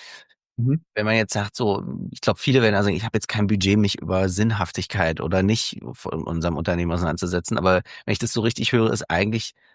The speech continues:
Speaker 2: der größte Invest Zeit, sich damit auseinanderzusetzen.
Speaker 1: Ja.
Speaker 2: Man kann jetzt nicht sagen, man kann da jetzt nicht so eine Summe X da haben, also, „Ich geb jetzt hier eine Million aus und dann hab ich mehr Sinnhaftigkeit in meinem Unternehmen danach.“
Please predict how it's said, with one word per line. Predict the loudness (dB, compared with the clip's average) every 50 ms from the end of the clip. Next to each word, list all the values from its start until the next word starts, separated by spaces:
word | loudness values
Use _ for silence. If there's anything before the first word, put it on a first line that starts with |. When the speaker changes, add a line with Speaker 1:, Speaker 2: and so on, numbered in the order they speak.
| _ -4
Speaker 2:
der | -4
größte | -2 -2 0 2 2 2 2 2 0 -2
Invest | -2 0 0 0 0 0 0 0
Zeit, | 0 0 -2 -2 -4 -10 _ -12
sich | -8 -6 -2
damit | 0 0 0 0 -2
auseinanderzusetzen. | -4 -6 -4 -4 -4 -4 -4 -6 -6 -4 -4 -4 -4 -2 -2 -2
Speaker 1:
Ja. | -2
Speaker 2:
Man | -2 -4 -8
kann | -10 -10
jetzt | -8 -4 -4
nicht | -4 -2 2
sagen, | 2 2 2 2 2 0
man | -2 0
kann | 0 2 2
da | 4
jetzt | 2 2 2 0
nicht | -2 -2
so | 0 0
eine | 0 0 0
Summe | 2 2 2 2 2 0
X | -2 -4 -2 2
da | 4 4 4
haben, | 4 4 2 2
also, | 0 0 -2
„Ich | -4 -6 -10 _ -4
geb | -4 -2 2 2
jetzt | 0 0 0
hier | 0 2
eine | 2 4
Million | 4 2 2 2 2 2 0 0
aus | 2 2 2 2 0
und | 0 -2
dann | -2 0 0
hab | -2 -2
ich | -2 0
mehr | 0 0 0
Sinnhaftigkeit | 0 2 2 4 4 4 2 2 -2 -6 -6 -2 0 0 0 0
in | 0 0
meinem | 0 0 -2 -4
Unternehmen | -4 -4 -2 -2 0 0 -2 -4 -2 -2
danach.“ | -2 0 -2 -4 -4 -6 -10